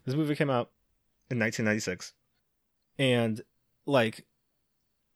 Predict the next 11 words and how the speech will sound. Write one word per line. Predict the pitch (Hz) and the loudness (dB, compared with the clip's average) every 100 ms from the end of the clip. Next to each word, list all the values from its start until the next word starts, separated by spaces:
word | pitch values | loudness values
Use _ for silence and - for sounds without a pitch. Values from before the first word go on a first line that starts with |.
| - | 0
this | 135 208 | 4 6
is | 202 | 6
the | 175 | 4
whole | 139 107 | 6 4
thing. | - 92 131 | 2 -4 -2
Like, | 104 104 | -6 -2
Jonathan | 160 185 165 120 | 0 2 0 2
Grisham, | 113 - 92 92 - - - - - - _ _ _ _ _ _ _ _ _ _ _ _ _ _ - | 2 2 -4 -4 -10 -20 -20 -20 -20 -20 _ _ _ _ _ _ _ _ _ _ _ _ _ _ -12
somehow, | - - 175 240 151 120 110 107 - | -2 4 4 6 4 4 2 -2 -6
<laughs> | |
like, | 127 110 - - 131 - - | -6 -2 -2 0 -2 -4 -10